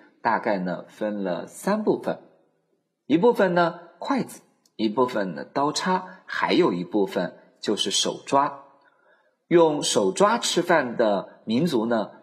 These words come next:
大多集中在非洲啊、中东啊、印度一带等等，相信很多小朋友都在看一些电视或者纪录片的时候都能了解到。拿刀叉吃饭的民族呢，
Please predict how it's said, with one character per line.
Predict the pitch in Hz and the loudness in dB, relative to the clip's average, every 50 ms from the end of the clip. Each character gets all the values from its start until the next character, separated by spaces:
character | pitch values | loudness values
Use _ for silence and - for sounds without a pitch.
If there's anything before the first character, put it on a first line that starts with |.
| _ _ _ | _ _ _
大 | - 131 113 | 2 2 4
多 | 101 120 123 | 4 2 2
集 | 123 123 - - 104 | 2 0 -4 -6 -4
中 | 101 127 123 123 127 | -4 -2 -4 -4 -4
在 | 120 - 120 107 95 90 | 0 0 2 2 2 -2
非 | - - - 147 147 147 | -6 -4 -2 0 0 0
洲 | 143 - 151 151 151 | 2 2 2 2 4
啊、 | 151 143 139 135 131 131 131 - - - _ _ | 4 4 2 2 0 -2 -6 -14 -20 -20 _ _
中 | - - 151 151 151 147 | -6 -4 -4 -4 0 2
东 | 160 156 151 156 156 | 2 2 2 2 2
啊、 | 147 139 135 139 131 127 - - _ _ _ | 2 2 2 0 -4 -8 -12 -20 _ _ _
印 | 339 330 269 175 | 2 2 2 0
度 | 123 107 | 0 0
一 | 95 90 90 | 0 -2 -2
带 | 87 104 98 87 | -2 -2 -2 -2
等 | - 90 85 85 92 90 | -2 -4 -6 -4 -2 -2
等， | 104 82 - - - _ _ _ _ | -2 -2 -2 -8 -16 _ _ _ _
相 | _ - 113 113 | _ -2 -2 0
信 | 113 113 127 107 | 0 -2 -4 -4
很 | - 95 | -4 -4
多 | 87 104 117 | -2 -2 -2
小 | 120 - 92 - | -2 -2 -4 -4
朋 | - - - 90 101 | -4 -6 -4 -4 -2
友 | 107 104 95 | -2 -2 -2
都 | 90 110 107 110 110 104 - - - - _ | 0 0 2 2 0 -2 -6 -10 -20 -20 _
在 | _ - 120 101 92 | _ -2 -2 -2 0
看 | - - - 120 104 98 | -2 -2 -2 -2 -2 -2
一 | 92 | -6
些 | - - 123 120 | -4 -2 -2 0
电 | 117 147 151 143 127 | 0 0 0 0 0
视 | 127 - - 147 143 117 | -2 0 0 0 0 0
或 | 107 - - 113 98 | -2 0 -2 -2 0
者 | 101 95 | -2 -4
纪 | 90 - 135 139 | -4 -2 0 0
录 | 127 120 | 2 0
片 | 104 - - 170 175 190 | 0 0 -2 -2 0 0
的 | 202 175 | 0 -2
时 | - - - | -2 -2 -4
候 | 90 - - 90 - - - - - _ _ _ - | -4 -2 -2 -2 -2 -4 -10 -20 -20 _ _ _ -4
都 | 101 101 | -4 -2
能 | 92 92 90 90 101 - - - _ _ _ | 0 -2 -2 -4 -6 -10 -14 -20 _ _ _
了 | - - 117 123 | -10 -8 -8 -6
解 | 123 - 180 | -4 -4 -4
到。 | - - - - - - _ _ _ _ _ _ _ _ _ _ _ _ _ _ _ | -2 -2 -2 -2 -4 -16 _ _ _ _ _ _ _ _ _ _ _ _ _ _ _
拿 | - 123 135 | 0 2 2
刀 | 175 180 - 262 269 277 | 2 0 2 2 2 2
叉 | 262 - - - 302 311 | -2 -4 0 2 0 2
吃 | 320 - - 151 | 0 0 -2 0
饭 | 127 151 139 123 | 2 2 2 2
的 | 113 104 | 2 -2
民 | 101 95 95 107 123 | -2 -2 -4 -4 -6
族 | 127 - 95 92 | -4 -4 -4 -2
呢， | 101 107 101 92 | 0 -2 -2 -4